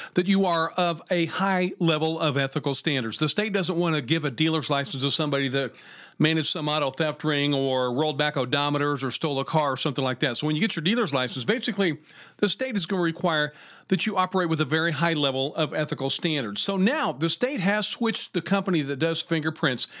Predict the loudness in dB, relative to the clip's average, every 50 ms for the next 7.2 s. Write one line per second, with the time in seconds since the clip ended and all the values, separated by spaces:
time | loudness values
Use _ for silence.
0 | -18 -18 -18 -8 -2 0 0 0 2 0 -2 -2 0 0 0 2 2 0 0 -2
1 | 0 0 2 0 0 0 0 0 0 2 2 0 0 0 0 -2 0 0 0 -2
2 | -4 -6 -12 -18 -20 _ -20 -20 _ -2 0 2 2 2 2 0 -2 -2 -2 -8
3 | -2 0 0 0 0 -2 -6 -12 -18 -20 -6 -2 0 0 0 0 0 0 2 2
4 | 2 2 0 -2 -4 -4 -8 -8 -16 -20 -20 _ _ -2 0 2 4 4 2 2
5 | 0 -2 -2 0 0 -2 -2 2 2 0 0 0 0 0 0 2 2 2 0 -2
6 | -4 -6 -12 -20 -20 -20 _ -20 2 4 4 4 6 2 0 -4 -6 -4 0 0
7 | 2 2 2 -2